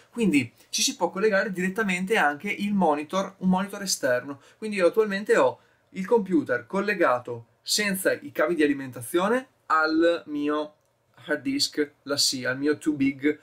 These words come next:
la C, che è collegato direttamente al mio monitor esterno e a tutti i miei device,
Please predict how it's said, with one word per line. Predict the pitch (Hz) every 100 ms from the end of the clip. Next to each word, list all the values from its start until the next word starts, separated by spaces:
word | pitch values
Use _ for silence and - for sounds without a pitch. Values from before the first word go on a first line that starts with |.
| _
la | - 135
C, | - 127 113 _ _
che | - 226
è |
collegato | 254 254 160 120 120 123 117 _
direttamente | _ 185 226 220 226 175 131 117 127 - -
al | 190 185 147 123 117
mio | 165 170 135 117 113 _ _ _
monitor | 147 160 165 139 127 123
esterno | 151 - 139 123 147 220 -
e | 220 196
a | 196
tutti | - 226 190 - 262
i | 254
miei | 175 165
device, | 220 151 139 175 185 208